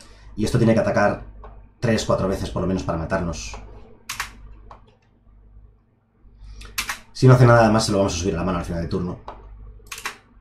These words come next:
Y si juega algo bueno, pues lo contrarrestamos con la mística. Creo que es un buen pairing este.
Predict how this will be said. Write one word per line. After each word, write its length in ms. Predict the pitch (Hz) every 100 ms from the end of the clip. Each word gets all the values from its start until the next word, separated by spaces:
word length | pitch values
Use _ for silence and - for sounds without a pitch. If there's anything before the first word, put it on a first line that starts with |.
| -
Y 120 | 113
si 100 | -
juega 220 | - 104
algo 160 | 104 98
bueno, 240 | 107 123
pues 120 | - 95
lo 100 | 90
contrarrestamos 460 | 85 80 - 95
con 100 | -
la 60 | 82
mística. 360 | 110 - 90 - - - - - -
Creo 140 | 131
que 60 | 123
es 80 |
un 80 | 120
buen 160 | 101 92
pairing 240 | 98 95
este. 280 | 98 -